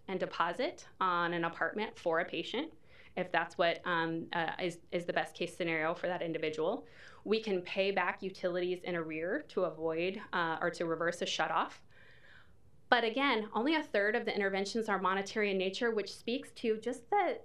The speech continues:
need to connect disparate systems. A really illustrative example is the, um, there was a patient who qualified for voucher housing, but lacked a state-issued I D. So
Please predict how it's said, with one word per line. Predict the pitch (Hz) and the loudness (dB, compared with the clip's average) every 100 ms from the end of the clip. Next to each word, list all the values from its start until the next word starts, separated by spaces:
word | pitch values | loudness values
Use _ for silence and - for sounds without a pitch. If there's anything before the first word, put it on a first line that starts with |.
| - 208 | -10 -2
need | 185 185 196 254 277 - | 0 2 2 2 0 -4
to | - 226 196 190 190 | -2 2 2 0 -4
connect | - 196 180 233 - - - | -2 2 2 2 -8 -16 -8
disparate | - 196 - 208 202 - | -4 -4 -2 2 2 0
systems. | - 180 - 247 269 349 - - - | -2 -2 0 0 0 -2 -6 -20 0
A | 208 | 2
really | 202 226 254 - - | 4 2 2 0 0
illustrative | 214 220 208 208 190 | 0 0 0 0 0
example | 175 175 185 202 | 0 -2 0 2
is | 180 175 - - - - - - | 2 0 -12 -20 -20 -20 -6 2
the, | 196 185 185 | 4 4 2
um, | 190 175 165 165 170 - - | 2 2 2 0 -6 -16 -6
there | 220 208 | 0 2
was | 208 | 2
a | 202 | 0
patient | 233 233 330 - | 0 0 -2 0
who | 247 | -2
qualified | 233 - 185 208 226 226 233 | -2 0 2 2 2 0 0
for | 233 208 | 0 0
voucher | 175 160 175 240 | 2 2 0 -4
housing, | 233 170 156 156 202 - - - - - - | 0 0 0 -4 -8 -10 -20 -20 -20 -20 -6
but | - - 190 | 0 0 4
lacked | 185 202 - | 4 2 -4
a | |
state-issued | 214 - 190 185 - 185 - 175 170 | -8 -2 0 0 0 -2 -2 -2 0
I | 170 | -2
D. | 165 - - - - - - - - - - - - - | -4 -10 -12 -20 -20 -20 -20 -20 -20 -20 -20 -20 -20 -18
So | - 277 208 | 2 4 4